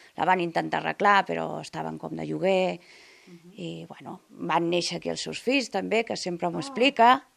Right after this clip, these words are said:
Speaker 1: <laughs> aquella habitació.
Speaker 2: Ah, sí?
Speaker 1: I sí, i després
Speaker 2: Vaja,
Speaker 1: ja
Speaker 2: no? Molt maca,
Speaker 1: altres.
Speaker 2: molt maca.
Speaker 1: Sí,
Speaker 2: I cap
Speaker 1: i
Speaker 2: aquí encara
Speaker 1: aquí
Speaker 2: tenim
Speaker 1: ja
Speaker 2: una altra sala, a veure,
Speaker 1: aquí
Speaker 2: fiquem-nos-hi.
Speaker 1: tinc la, la meva habitació.
Speaker 2: Ah, molt bé.
Speaker 1: Que,
Speaker 2: Wow.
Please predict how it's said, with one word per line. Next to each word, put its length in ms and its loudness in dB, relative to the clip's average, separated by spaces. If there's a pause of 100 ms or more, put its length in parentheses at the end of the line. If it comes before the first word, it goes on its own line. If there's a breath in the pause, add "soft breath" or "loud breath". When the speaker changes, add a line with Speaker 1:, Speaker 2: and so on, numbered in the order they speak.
(100)
Speaker 1:
<laughs> 200 -8 (140)
aquella 360 2
habitació. 600 0 (840 soft breath)
Speaker 2:
Ah, 140 -16
sí? 340 -2
Speaker 1:
I 60 -6
sí, 180 -8 (380)
i 100 -10
després 320 -12
Speaker 2:
Vaja, 300 12
Speaker 1:
ja 40 12
Speaker 2:
no? 240 10
Molt 200 12
maca, 240 10
Speaker 1:
altres. 60 8
Speaker 2:
molt 180 6
maca. 320 4 (240 loud breath)
Speaker 1:
Sí, 140 -2
Speaker 2:
I 20 4
cap 180 10
Speaker 1:
i 40 12
Speaker 2:
aquí 120 8
encara 280 12
Speaker 1:
aquí 80 6
Speaker 2:
tenim 160 10
Speaker 1:
ja 40 12
Speaker 2:
una 80 12
altra 220 8
sala, 300 10
a 20 12
veure, 260 12
Speaker 1:
aquí 160 6
Speaker 2:
fiquem-nos-hi. 380 6
Speaker 1:
tinc 160 0
la, 320 0
la 40 -2
meva 180 -6
habitació. 600 -10 (140)
Speaker 2:
Ah, 180 -18
molt 200 -16 (180)
bé. 180 -16 (640)
Speaker 1:
Que, 220 -8 (100)
Speaker 2:
Wow. 560 -12